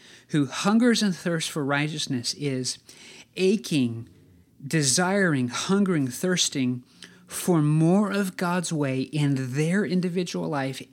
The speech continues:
and in the life of their community, city, and world. D A Carson puts it really kinda more sharply than that. This kinda, there's a word in here that a lot of modern people don't like, but I think it's accurate.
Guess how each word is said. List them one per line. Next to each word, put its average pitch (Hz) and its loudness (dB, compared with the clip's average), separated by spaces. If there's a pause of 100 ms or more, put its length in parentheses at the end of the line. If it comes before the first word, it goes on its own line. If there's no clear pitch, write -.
and 139 2 (580)
in 147 0
the 139 2
life 131 0
of 139 -4
their 127 -4
community, 160 -2
city, 135 -4
and 131 -6
world. 113 -10 (1400)
D 156 0
A 147 2
Carson 175 0
puts - -4
it - -8
really 170 -2 (120)
kinda 139 -4 (280)
more 143 -2
sharply 190 0
than 120 -2
that. 117 -8 (840)
This 147 -2
kinda, 123 0 (200)
there's 127 -4
a 127 0
word 147 2
in 135 -2
here 123 -4
that 117 -4
a 113 -6
lot 123 -4
of 113 -6 (280)
modern 127 -2
people 139 -4
don't 110 -8
like, 110 -8 (280)
but 135 -2
I 127 -4
think 156 -2
it's - -8
accurate. 160 -6